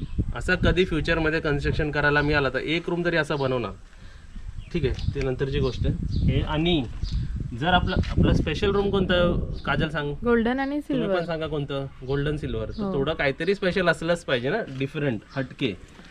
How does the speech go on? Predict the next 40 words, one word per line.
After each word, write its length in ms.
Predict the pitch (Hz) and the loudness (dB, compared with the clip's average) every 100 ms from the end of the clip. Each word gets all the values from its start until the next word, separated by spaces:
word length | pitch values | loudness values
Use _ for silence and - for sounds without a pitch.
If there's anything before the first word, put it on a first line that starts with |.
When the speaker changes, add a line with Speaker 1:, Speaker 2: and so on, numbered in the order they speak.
| - | -2
Speaker 1:
अजूनपर्यंत 460 | - 143 208 214 208 | 4 6 6 6 6
कधी 220 | 208 214 | 6 8
Speaker 2:
हे 380 | 302 330 370 403 | 8 10 8 8
मला 360 | 359 320 302 359 | 6 6 6 6
हवं 340 | 359 277 277 | 8 8 8
होतं 440 | 349 302 254 285 | 8 8 6 4
पण 140 | 262 277 | 6 6
मी 100 | 320 | 8
घेतलं 360 | 330 233 262 | 8 8 6
नाही. 120 | 285 269 | 6 6
मला 280 | 254 247 | 6 8
वाटलं 280 | 269 269 277 | 6 6 4
तू 140 | 285 302 | 4 6
बोलशील 420 | 269 262 269 277 | 8 6 6 4
काय, 360 | 247 226 240 | 4 6 4
काय 240 | 233 220 220 | 4 4 4
घेत 260 | 226 214 | 4 4
असते 220 | 220 214 220 | 2 2 2
नुसती, 300 | 208 190 214 | 2 0 2
काय, 180 | 208 | 4
Speaker 1:
बघा, 160 | 190 160 | 6 4
Speaker 2:
काय, 20 | |
काय, 180 | - 202 | 4 0
काय. 420 | 196 196 - 156 | 0 -4 -4 -2
Speaker 1:
हे 60 | 170 | -2
पन्नास 480 | 175 170 170 196 202 | 0 0 2 2 2
रुपये. 280 | 170 135 | 2 2
Speaker 2:
हे 140 | 226 233 | 4 6
मला 240 | 262 269 | 6 6
माहितीये 340 | 277 277 269 247 | 4 6 6 8
Speaker 1:
हा, 60 | |
Speaker 2:
काय 260 | 233 202 196 | 8 6 4
ते. 260 | 185 175 | 2 0
Speaker 1:
डिफरन्स 320 | 139 147 180 180 | 2 2 2 2
सांगतो, 180 | 143 | 2
हे 140 | 127 156 | 2 2
पन्नास, 460 | 175 165 170 175 | 4 2 2 2
हे 160 | 170 160 | 2 2
दीडशे 340 | 160 147 151 | 4 4 4
रुपये. 460 | 160 117 92 - - | 2 0 -4 -10 -16